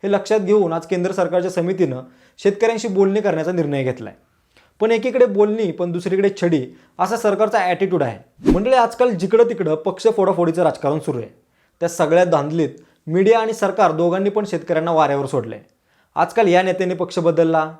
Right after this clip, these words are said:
त्या नेत्यावर ईडी लावली, या बातम्यांच्या गोंधळात शेतकऱ्याचा टोमॅटो वीस रुपये किलोवर, मेथीची पेंडी पाच रुपयावरती आली. दुधाला दर नाही, याची कुणालाच काही पडलेली नाही. बाकी शेतकऱ्याने ठरवलं तर काय होऊ शकतं, हे आपण दोन हजार वीस आणि एकवीसला पाहिलेलं आहे. त्यामुळे मोदी आगामी निवडणूक लक्षात घेता शेतकऱ्यांना दुखावणार नाहीत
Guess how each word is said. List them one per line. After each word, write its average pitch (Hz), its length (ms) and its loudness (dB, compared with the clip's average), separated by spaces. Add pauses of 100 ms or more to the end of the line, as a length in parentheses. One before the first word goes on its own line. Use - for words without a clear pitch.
त्या 175 100 0
नेत्यावर 170 320 4
ईडी 160 260 2
लावली, 147 320 0 (380)
या 220 60 2
बातम्यांच्या 220 480 2
गोंधळात 185 420 2
शेतकऱ्याचा 180 560 -2
टोमॅटो 185 300 0
वीस 170 300 -2
रुपये 185 220 0
किलोवर, 175 380 0 (400)
मेथीची 208 360 -2
पेंडी 233 240 0
पाच 214 300 0
रुपयावरती 139 480 0
आली. 113 180 -12 (440)
दुधाला 156 300 2
दर 170 240 6
नाही, 156 220 -6 (100)
याची 160 200 -4
कुणालाच 208 360 2
काही 175 140 4
पडलेली 135 340 -2
नाही. 117 160 -14 (520)
बाकी 170 220 0
शेतकऱ्याने 226 480 2
ठरवलं 190 520 4
तर 170 60 2
काय 180 260 0
होऊ 180 160 2
शकतं, 180 320 -6 (440)
हे 220 40 2
आपण 233 280 2
दोन 220 140 4
हजार 220 160 2
वीस 185 380 0
आणि 185 160 -2
एकवीसला 185 360 -2
पाहिलेलं 117 380 -2
आहे. - 380 -4
त्यामुळे 240 220 4
मोदी 214 460 2
आगामी 196 320 2
निवडणूक 202 360 2
लक्षात 190 280 -4
घेता 170 400 0
शेतकऱ्यांना 165 440 -2
दुखावणार 170 420 0
नाहीत 160 240 -2